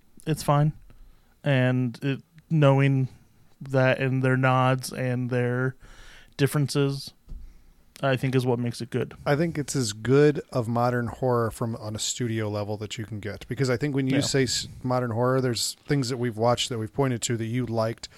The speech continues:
Speaker 2: that were on a smaller scale.
Speaker 1: Sure.
Speaker 2: Um, but the,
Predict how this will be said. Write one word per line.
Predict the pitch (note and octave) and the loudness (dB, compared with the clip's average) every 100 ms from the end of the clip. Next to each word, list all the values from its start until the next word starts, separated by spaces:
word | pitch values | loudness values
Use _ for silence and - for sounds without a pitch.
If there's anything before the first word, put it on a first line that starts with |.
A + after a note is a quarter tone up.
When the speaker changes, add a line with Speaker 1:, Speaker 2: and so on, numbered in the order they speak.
| - _ - | -20 _ -6
Speaker 2:
that | B2+ | -2
were | A#2 | 0
on | A2+ | 0
a | A2 | 0
smaller | - B2 A#2 A2 | -4 -2 -2 -2
scale. | - C3+ A#2 A2 A#2 - | -4 -2 -2 -4 -8 -16
Speaker 1:
Sure. | - - D#3+ B2+ - | -10 0 0 -2 -4
Speaker 2:
Um, | B2 A#2+ A2 G#2+ A2 _ - | 0 2 0 -4 -8 _ -4
but | C3 | -4
the, | A#2+ | -4